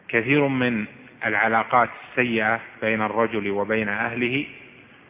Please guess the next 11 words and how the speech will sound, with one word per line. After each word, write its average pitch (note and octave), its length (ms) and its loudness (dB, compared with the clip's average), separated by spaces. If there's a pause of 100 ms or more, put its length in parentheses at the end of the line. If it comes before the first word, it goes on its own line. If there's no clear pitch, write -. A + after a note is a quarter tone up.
(120)
وحوادث A2+ 640 2
الطلاق A2 520 0
وأشباه G2+ 480 0
ذلك B2 300 2 (680)
كان A#2+ 320 2
منشأها A#2 760 0 (440)
الغضب، G#2+ 400 0 (920)
وكثير A#2 1300 2
من B2+ 200 -2
قطع B2 360 2 (280)
صلة A#2+ 200 2